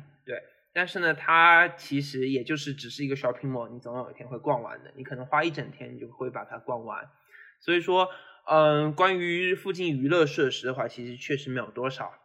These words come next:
但是它是一个非常修身养性的地方，就是，嗯，空气很好，然后周围呢也有一些非常好的小景点，比如说，啊，Green Lake，绿湖，它那个湖的话是非常非常的清澈，非常非常的让人舒服。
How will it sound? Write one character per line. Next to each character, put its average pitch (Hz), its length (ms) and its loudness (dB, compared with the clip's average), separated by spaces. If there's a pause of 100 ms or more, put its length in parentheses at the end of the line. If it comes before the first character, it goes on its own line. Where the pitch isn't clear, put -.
(160)
但 156 120 -4
是 175 300 2 (280)
它 214 100 2
是 220 160 -2
一 202 80 0
个 214 60 4
非 220 160 4
常 170 140 2
修 175 220 2
身 180 200 -4
养 160 200 -4
性 151 160 -8
的 120 120 -10
地 117 160 -10
方， 120 260 -16
就 135 100 -6
是， 139 220 2 (840)
嗯， 127 360 0 (120)
空 196 140 0
气 202 160 0
很 120 180 -4
好， 113 280 -6 (360)
然 123 120 0
后 139 260 2
周 175 180 0
围 127 200 4
呢 135 180 0
也 131 220 2
有 123 240 2
一 123 200 -6
些 139 240 -2
非 156 180 -4
常 147 180 -4
好 123 260 -8
的 120 140 -12
小 113 160 -8
景 123 240 -12
点， 139 200 -10
比 98 120 -14
如 85 100 -14
说， 120 400 -6 (320)
啊， 117 280 0
Green 165 300 2
Lake， 147 460 -2
绿 165 220 0
湖， 117 360 -10 (300)
它 - 180 4
那 190 180 -2
个 147 100 -2
湖 131 260 -6
的 143 120 0
话 131 200 2
是 117 160 -12
非 165 320 -2
常 113 220 -14
非 117 120 -8
常 117 180 -16
的 113 100 -14
清 131 200 -14
澈， 135 200 -14
非 131 180 -10
常 120 160 -12
非 131 140 -10
常 117 200 -18
的 120 100 -8
让 127 140 -2
人 120 120 -12
舒 160 200 -4
服。 135 220 -10